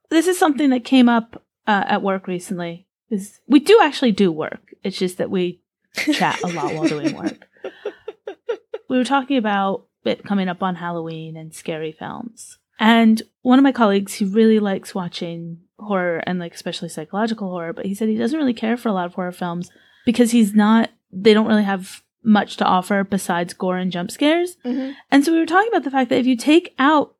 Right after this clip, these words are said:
Speaker 1: those bits, there's really not a lot of plot in quite a lot of those films.
Speaker 2: I concur.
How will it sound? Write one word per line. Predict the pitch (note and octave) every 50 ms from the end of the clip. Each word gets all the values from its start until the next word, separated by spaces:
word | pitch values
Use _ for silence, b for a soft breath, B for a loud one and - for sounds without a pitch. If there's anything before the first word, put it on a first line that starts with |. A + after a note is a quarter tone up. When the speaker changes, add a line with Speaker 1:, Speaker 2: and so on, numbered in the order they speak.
| _ _
Speaker 1:
those | - F#3+ F#3 A#3+ B3 B3 A#3+ A3+ G#3+ G#3+ - - _ _ _ _ _ _ _
bits, | _ C#4 A#3+ F3 D3+ E3 - - _ - - - - - _ _ _ _ _ _ _ _ _ _ _
there's | B3+ B3+ A3+ A3
really | A3 C#4 G4 B4+ B4
not | E4 D4 D4 D4+
a | D4
lot | C#4 C4+ B3+ A#3
of | A3 - _ _ -
plot | - - G#3 F#3+ F3+ E3 E3+ A3 E4 B4+ - _ - - -
in | D4 E4+
quite | - E4 F4 E4+
a | E4+
lot | E4 E4
of | E4+ E4 -
those | E4+ E4 E4 -
films. | - E4+ E4+ E4+ F4+ F4+ F4+ - - - - -
Speaker 2:
I | G#3+
concur. | G#3+ - A#3+ G#3+ - - F3 F#3 G3